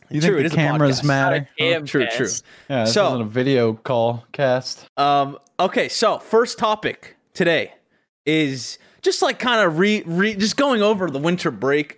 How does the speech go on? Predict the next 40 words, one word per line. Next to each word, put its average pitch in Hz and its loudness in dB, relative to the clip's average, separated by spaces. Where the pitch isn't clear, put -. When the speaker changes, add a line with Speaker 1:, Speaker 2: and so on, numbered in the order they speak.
Speaker 2:
you 131 -2
know? 151 0
Uh, 139 0
how 208 0
was 180 0
everyone's 170 0
holiday? 151 2
Chat, 220 0
how 185 2
was 139 -2
your 160 2
holiday? 156 2
Let's, 240 -2
let's 247 -2
everyone 202 2
just, - -4
let's 254 -2
just 160 -10
join 185 0
together 151 0
and 131 -6
just - -8
talk 156 -6
about 139 -2
how 131 -6
much 127 -4
we 120 -4
love 104 -2
each 104 -10
other 107 -10
for 104 -10
a 101 -14
bit, 104 -14
you 113 -12
know? 120 -8
Chad, 180 0
you 185 -2
go 151 0
Speaker 1:
Eh, 135 0
Speaker 2:
first. 117 -6